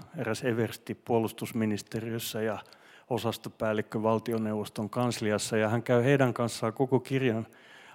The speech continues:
aikana sellaisia dialogeja totuuden puhumisesta, totuudellisuudesta, missä on ihmisen vastuu,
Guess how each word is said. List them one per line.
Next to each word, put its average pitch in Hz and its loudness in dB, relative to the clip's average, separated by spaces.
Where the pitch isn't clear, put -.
aikana 117 0
sellaisia 117 0
dialogeja 107 4
totuuden 113 2
puhumisesta, 107 0
totuudellisuudesta, 107 -2
missä 123 0
on 107 0
ihmisen 107 -2
vastuu, 113 -2